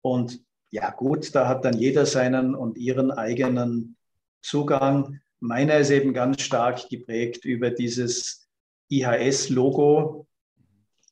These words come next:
auch wenn man in Tirol zu I H S, I H S Sepp sagt, für mich eben Jesum habemus sotium, wir haben Jesus zum Gefährten. Und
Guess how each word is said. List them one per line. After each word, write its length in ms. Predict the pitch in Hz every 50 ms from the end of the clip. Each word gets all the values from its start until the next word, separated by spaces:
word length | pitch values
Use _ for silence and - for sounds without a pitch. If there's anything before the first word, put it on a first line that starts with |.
| _ _
auch 240 | - 113 120 120 127
wenn 120 | 123 123
man 120 | 123 120 120
in 100 | 120 117
Tirol 420 | 120 123 117 117 120 131 127 123
zu 220 | - - 131 127 127
I 140 | 131 127
H 120 | 131 123 120
S, 320 | 117 123 120 117 - - -
I 140 | 135 127
H 180 | 120 120 123 120
S 160 | 120 120 - -
Sepp 220 | 123 127 123 -
sagt, 560 | - - 123 120 135 135 135 - - _ _ _ _ _ _ _ _ _
für 140 | - - 113
mich 260 | 113 127 131 131 -
eben 320 | 139 135 127 123 131 127 113
Jesum 460 | 110 117 127 135 131 143 131 127 120
habemus 480 | 120 120 - 120 120 120 117 117 - -
sotium, 500 | 127 123 131 123 - - 135 127 127 117
wir 140 | 120 117
haben 320 | 113 117 117 113 120 120 107
Jesus 520 | 110 117 123 123 123 127 123 123 - - -
zum 480 | - - 120 117 117 113 110 - - _ _ _ _ _ _ _ _ _ _ _ _ _ _ -
Gefährten. 640 | 120 117 - - 120 123 123 117 - - 110 101 98
Und 320 | 113 117 113 101 - -